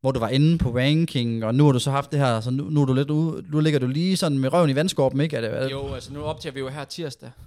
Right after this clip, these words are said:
Speaker 1: Ja.
Speaker 2: så jeg vil helst ikke jinxe noget som helst. Øh, i morgen,
Speaker 1: Ej, men du kan
Speaker 2: onsdag,
Speaker 1: godt
Speaker 2: kommer sådan den endelige liste, øh, ud. Man kan s-, jeg lige sige som en side note, sidste mulighed for kvalificering var i søndags.
Speaker 1: Okay.
Speaker 2: Så der er ikke flere løb.
Speaker 1: Så hvor,
Speaker 2: Altså
Speaker 1: når du siger den endelige liste, hvad er det så, du tænker på?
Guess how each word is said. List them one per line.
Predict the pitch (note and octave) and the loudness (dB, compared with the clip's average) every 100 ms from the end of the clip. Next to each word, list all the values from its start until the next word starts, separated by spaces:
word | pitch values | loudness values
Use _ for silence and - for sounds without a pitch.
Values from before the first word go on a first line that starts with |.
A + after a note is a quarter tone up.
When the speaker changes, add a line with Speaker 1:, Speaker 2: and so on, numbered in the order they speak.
| - | -6
Speaker 1:
Ja. | B2+ | -4
Speaker 2:
så | B2+ | -4
jeg | C3+ A#2 A#2 | -8 -12 -14
vil | B2 | -14
helst | C#3 C3 | -16 -14
ikke | C#3 C3+ B2+ D3 | -14 -14 -14 -14
jinxe | C#3+ C#3+ C3 | -14 -14 -16
noget | B2 C3 C3+ | -14 -12 -12
som | A#2+ | -14
helst. | B2+ B2+ - _ B2+ | -14 -16 -20 _ -20
Øh, | C3+ | -16
i | C#3 | -14
morgen, | C#3 C#3+ | -10 -6
Speaker 1:
Ej, | D3+ | -4
men | C3+ | -2
du | A#2+ | -2
kan | F#3+ | -2
Speaker 2:
onsdag, | B2 | -4
Speaker 1:
godt | C3 | -6
Speaker 2:
kommer | D#3+ C#3 B2 | -10 -10 -12
sådan | D3 C3 | -12 -14
den | C3+ - | -16 -16
endelige | D#3+ E3+ | -16 -14
liste, | C3 D#3 - - - _ _ _ | -14 -16 -18 -20 -20 _ _ _
øh, | - A#2+ A#2 C3+ | -12 -12 -12 -12
ud. | C#3 - | -14 -12
Man | B2 | -14
kan | B2 | -14
s-, | - - | -16 -12
jeg | C3+ | -10
lige | C#3+ C#3 | -10 -10
sige | C3 C3+ | -12 -14
som | B2 | -14
en | A#2 A2+ | -14 -16
side | A#2 C3 C3 | -14 -12 -10
note, | B2 A#2+ | -8 -10
sidste | - C#3+ C3+ | -10 -10 -8
mulighed | B2 C3+ C#3 B2 | -8 -8 -8 -10
for | |
kvalificering | B2+ B2 A#2+ C#3 B2 | -14 -16 -14 -14 -14
var | |
i | A#2 | -14
søndags. | - B2+ B2+ - - _ _ _ | -14 -16 -18 -20 -20 _ _ _
Speaker 1:
Okay. | C#3 G#2 | -4 -4
Speaker 2:
Så | G2+ | -6
der | B2+ | -10
er | |
ikke | C#3 | -10
flere | D3+ C#3 | -10 -12
løb. | B2+ A#2 _ _ _ _ _ | -12 -18 _ _ _ _ _
Speaker 1:
Så | - | -4
hvor, | C#3 | 0
Speaker 2:
Altså | D3+ | 4
Speaker 1:
når | D#3 | 4
du | |
siger | C#3+ D#3 | 4 -2
den | C3 | -4
endelige | D3 C#3+ | -6 -4
liste, | B2 C#3 A2 | -6 -8 -8
hvad | A#2 | -6
er | |
det | A2 | -8
så, | A#2 | -10
du | A2 G#2+ | -14 -14
tænker | A#2 G#2 | -14 -16
på? | A2 | -16